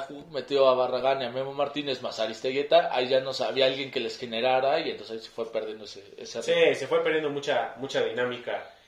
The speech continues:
Speaker 2: eh, en cuanto al frente. Después, posteriormente, ya en los últimos quince, veinte minutos, se puede eran puros pelotazos. O sea, ya prácticamente a buscar
Speaker 1: Porque aparte
Speaker 2: la
Speaker 1: tenía
Speaker 2: estatura.
Speaker 1: a Aristeguieta y a Memo, ¿no? Entonces,
Speaker 2: Pero
Speaker 1: como de,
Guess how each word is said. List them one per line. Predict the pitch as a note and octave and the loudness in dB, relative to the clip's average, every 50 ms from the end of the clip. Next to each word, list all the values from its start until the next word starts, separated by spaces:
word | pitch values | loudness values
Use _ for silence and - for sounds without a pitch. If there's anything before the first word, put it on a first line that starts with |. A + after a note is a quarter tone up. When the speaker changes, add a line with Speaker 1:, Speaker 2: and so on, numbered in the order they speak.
| _ - | _ -10
Speaker 2:
eh, | G#2 A2+ - A#2 | -8 -8 -8 -8
en | B2+ A#2+ | -8 -6
cuanto | A#2 A2 G#2+ - A2 | -6 -6 -4 -4 -4
al | A2 | -2
frente. | C3 C#3 C#3+ C#3+ C#3+ - D3 | 0 0 0 2 2 2 0
Después, | B2+ - - C#3 C3 - | 0 0 -2 -2 -2 -2
posteriormente, | - - A#2+ A#2 C3 C#3+ D3 D3 C#3+ C#3+ | -4 -8 -6 -2 0 0 0 0 0 2
ya | C3+ C3+ | 2 2
en | C3 | 2
los | C3 - | 0 -2
últimos | C3+ B2+ B2+ A#2+ A2+ A2 A2 - | -6 -8 -8 -8 -8 -8 -8 -8
quince, | - C3+ C3 C3 C3 A#2+ | -6 -6 -6 -4 -4 -6
veinte | B2 A#2+ B2 A#2 | -6 -6 -6 -8
minutos, | A2 A#2 B2 B2 - B2 - | -8 -10 -10 -8 -8 -10 -12
se | - | -6
puede | - - B2 B2 | -2 0 2 2
eran | B2 A#2+ A#2 - | 2 2 0 -2
puros | C#3 C#3 C3 - | -4 -6 -6 -6
pelotazos. | - - A2 G#2 - B2 A#2+ - D3 D#3 D#3 - - _ _ _ _ _ _ | -6 -6 -6 -2 -2 -2 -2 -2 -2 -6 -10 -12 -18 _ _ _ _ _ _
O | |
sea, | - A2 G#2+ | -10 -6 -2
ya | A2+ B2 B2 A#2+ A#2+ A#2 A2+ - | 0 2 2 2 0 -2 -4 -4
prácticamente | - C3 B2+ - B2+ A#2+ B2 B2 B2 | -6 -6 -4 -4 -4 -4 -2 -2 -2
a | A#2 | -2
buscar | G#2+ G#2+ - - - C3 B2+ A#2+ - - | -2 -4 -6 -2 0 0 2 0 2 4
Speaker 1:
Porque | E3 D3 - D3 | 4 4 6 4
aparte | C#3+ D3 D3 D3 D#3+ B2 | 4 4 2 2 4 4
Speaker 2:
la | B2 | 6
Speaker 1:
tenía | C3+ C3 C3 | 6 6 6
Speaker 2:
estatura. | D#3 D#3 D#3 D3+ D3+ | 4 6 6 8 8
Speaker 1:
a | - - | 8 8
Aristeguieta | - - D3 C#3+ C3 D3 D3 - E3+ E3 | 6 4 2 4 4 4 4 4 4 4
y | D#3 C#3 | 4 4
a | B2 - | 4 2
Memo, | C3 D3 D#3 C#3+ C3 A#2+ A#2 | 2 -2 -4 -4 -4 -6 -6
¿no? | A2+ B2 C3 | -6 -6 -8
Entonces, | B2+ C3 B2+ B2+ C#3+ | -8 -6 0 2 6
Speaker 2:
Pero | D#3 D3+ D3+ D#3 D#3 | 8 12 12 12 12
Speaker 1:
como | C3+ C3 | 12 10
de, | C3+ | 8